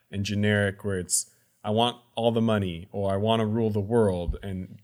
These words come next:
that's it. With Zuko, you know, especially as the story progresses, you get to see how layered he is, and a lot of the motives is,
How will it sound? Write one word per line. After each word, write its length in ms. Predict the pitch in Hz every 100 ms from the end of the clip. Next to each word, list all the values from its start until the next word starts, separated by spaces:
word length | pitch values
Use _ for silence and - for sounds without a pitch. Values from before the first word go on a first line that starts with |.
| _
that's 300 | 107 104 107
it. 240 | 87 73 _ _ _ _ _ _
With 180 | 113 104
Zuko, 800 | 104 147 170 147 120 110 104 101 - _ _ _ _ -
you 100 | 120
know, 140 | 113
especially 480 | 113 - 147 - 127
as 180 | 113 113
the 80 | 104
story 260 | - 117
progresses, 680 | 104 98 95 151 - 107 101
you 80 | 104
get 160 | 107 107
to 80 | 98
see 680 | - - 175 156 127 110 107 107
how 180 | 117 107
layered 420 | 104 151 170 135
he 220 | 120 104
is, 300 | 104 101 98 104
and 200 | 110 101
a 20 | 101
lot 220 | 107 110
of 60 |
the 80 | 101
motives 420 | 95 107 123 113
is, 160 | 90 -